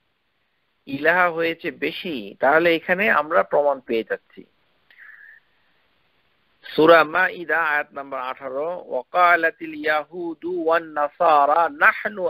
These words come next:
আবনাউল্লাহু। তারা বলছে যে we are the children of Allah।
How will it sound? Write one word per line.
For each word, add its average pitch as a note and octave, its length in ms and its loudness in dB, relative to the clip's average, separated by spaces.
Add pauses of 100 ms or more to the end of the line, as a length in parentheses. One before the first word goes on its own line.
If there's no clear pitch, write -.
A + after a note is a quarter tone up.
আবনাউল্লাহু। E3+ 1700 0 (840)
তারা D#3+ 240 2
বলছে F#3+ 500 -4
যে D#3 160 -2
we E3 240 -2
are F#3 200 6
the F#3+ 180 -2
children A3+ 520 0
of F3 160 2
Allah। B2 380 0